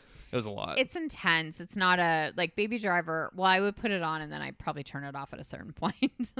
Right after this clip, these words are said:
Speaker 2: Like, I
Speaker 1: Baby Driver? Oh, like, towards
Speaker 2: just at
Speaker 1: the
Speaker 2: the
Speaker 1: end.
Speaker 2: end,
Speaker 1: Oh,
Speaker 2: it
Speaker 1: yeah.
Speaker 2: gets silly, but the beginning is, like, some of the best movie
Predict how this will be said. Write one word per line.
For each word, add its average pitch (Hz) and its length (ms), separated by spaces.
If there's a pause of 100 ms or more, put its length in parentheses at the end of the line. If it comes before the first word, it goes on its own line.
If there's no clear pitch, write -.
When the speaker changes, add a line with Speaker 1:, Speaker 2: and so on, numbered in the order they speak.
(120)
Speaker 2:
Like, 190 160
I - 40
Speaker 1:
Baby 120 160
Driver? 196 320
Oh, 113 260
like, 110 160
towards 110 220
Speaker 2:
just - 40
at 220 120
Speaker 1:
the 190 60
Speaker 2:
the 135 60
Speaker 1:
end. 156 400
Speaker 2:
end, - 60
Speaker 1:
Oh, - 20
Speaker 2:
it 202 60
Speaker 1:
yeah. 196 80
Speaker 2:
gets - 440
silly, 156 520
but 160 280
the 170 140
beginning 190 480
is, 165 340
like, 156 320 (200)
some 175 220
of 165 60
the 160 60
best 147 300
movie 151 560